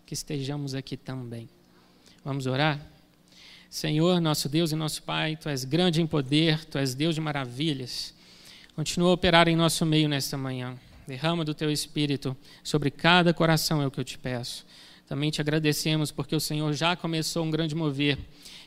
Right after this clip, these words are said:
que tem ido além dessas quatro paredes. O Senhor tem alcançado nações, tem alcançado o nosso país pelo agir do Teu poder,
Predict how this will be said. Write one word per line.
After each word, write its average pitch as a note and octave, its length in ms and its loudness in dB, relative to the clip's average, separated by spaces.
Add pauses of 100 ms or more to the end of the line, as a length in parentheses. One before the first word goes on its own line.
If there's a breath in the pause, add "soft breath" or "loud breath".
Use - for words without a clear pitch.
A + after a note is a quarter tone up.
(100)
que F3 300 2
tem F#3+ 180 4
ido F#3+ 120 4
além F3+ 320 2
dessas D3 440 -2
quatro D3+ 320 2
paredes. B2+ 560 -6 (200)
O D3 80 -8
Senhor D3+ 360 0
tem D#3 100 2
alcançado D3 760 2 (360 loud breath)
nações, D#3 680 2
tem - 80 -10
alcançado E3 480 -2
o F3 60 -2
nosso F#3 260 -4
país D3 580 2 (400 loud breath)
pelo D#3+ 160 4
agir D3+ 320 4
do D3+ 140 2
Teu D3+ 160 0
poder, C#3+ 500 0